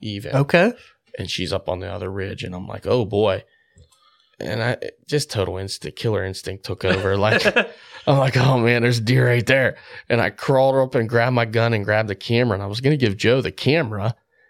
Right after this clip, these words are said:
Speaker 1: and I was gonna run the gun. Well, then I turned around. I got both in my hand. He's got his gun up on the tree. I'm like, "Well, screw this." I threw the camera to the side. So screw that thing. Pulled up my gun, and here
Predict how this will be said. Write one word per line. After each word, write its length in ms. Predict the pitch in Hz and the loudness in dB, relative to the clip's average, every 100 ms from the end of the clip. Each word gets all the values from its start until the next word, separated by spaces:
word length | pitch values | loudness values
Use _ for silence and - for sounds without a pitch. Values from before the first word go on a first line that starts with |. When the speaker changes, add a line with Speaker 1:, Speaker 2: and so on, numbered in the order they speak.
| _ | _
Speaker 1:
and 120 | 78 | -8
I 100 | 73 | -2
was 160 | 127 127 | 0 2
gonna 200 | 113 95 | 0 0
run 260 | 104 110 101 | 0 0 -2
the 60 | |
gun. 460 | 90 123 135 101 107 _ _ - | -2 0 0 -2 -8 _ _ -2
Well, 140 | 113 | 0
then 140 | 120 117 | 2 2
I 80 | 110 | 0
turned 340 | - 139 147 | 0 0 0
around. 380 | 104 117 160 113 | 2 2 2 2
I 60 | 113 | 0
got 160 | 113 | 0
both 200 | 110 143 135 | 2 0 2
in 40 | |
my 100 | 110 | 2
hand. 200 | 139 131 | 2 2
He's 160 | 135 151 | 2 4
got 120 | 110 | 2
his 100 | 104 | 0
gun 280 | 120 147 165 | 0 2 2
up 180 | 98 120 | -2 -2
on 160 | 110 | -2
the 60 | 110 | 0
tree. 180 | - 185 | 2 2
I'm 60 | |
like, 140 | 107 - - | 0 -6 -8
"Well, 100 | 101 | -6
screw 240 | - 233 | 0 4
this." 240 | 226 214 | 4 2
I 80 | 107 | -4
threw 220 | - 139 | 0 2
the 80 | 135 | 2
camera 360 | 131 143 139 117 | 4 2 4 2
to 100 | 117 | 2
the 100 | 120 | 2
side. 480 | - 139 131 123 - - - | 4 4 4 2 -2 -12 -12
So 100 | - | -6
screw 300 | 85 - 165 | -6 0 2
that 260 | 139 151 175 | 4 2 -2
thing. 360 | 101 113 143 - - - - - - - | 0 2 0 -6 -20 -2 0 0 -6 0
Pulled 240 | 170 180 | 2 4
up 100 | 160 | 2
my 160 | 131 127 | 2 0
gun, 380 | 113 135 160 127 | 2 2 4 2
and 120 | 117 | 2
here 220 | 127 139 | 2 0